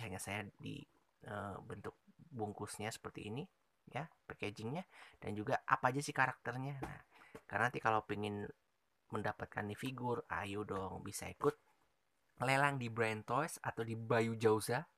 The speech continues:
untuk Facebooknya, atau di Instagram kemungkinan kali, cuma kalau di Instagram lebih kecil ya, itu kebanyakan di Hot Wheels ya. Cuma untuk saat ini, untuk yang figur sementara di Facebook. Tapi untuk deskrip-, untuk apa,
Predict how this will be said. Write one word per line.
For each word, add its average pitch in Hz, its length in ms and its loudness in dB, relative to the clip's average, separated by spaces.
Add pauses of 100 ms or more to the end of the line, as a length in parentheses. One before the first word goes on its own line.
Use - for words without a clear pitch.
(120)
untuk 110 240 -4
Facebooknya, 151 560 -2 (400)
atau 127 240 0
di 127 160 -4
Instagram 127 560 6
kemungkinan 120 720 2
kali, 143 400 0 (400)
cuma 131 320 0
kalau 110 160 2
di 110 80 -2
Instagram 120 400 -2
lebih 117 160 -2
kecil - 480 -6
ya, - 80 -10
itu - 80 -12
kebanyakan 110 480 -4
di 113 80 -6
Hot - 160 -6
Wheels 95 240 -4
ya. - 80 -10
Cuma 107 240 -4
untuk - 240 -8
saat - 160 -4
ini, 127 240 -6 (480)
untuk - 240 -12
yang 110 80 -2
figur 113 320 -4
sementara 104 400 -2
di 107 240 -6 (400)
Facebook. - 480 -8
Tapi - 400 -8
untuk 104 240 -6 (280)
deskrip-, - 640 -6
untuk 113 320 -4
apa, - 160 -2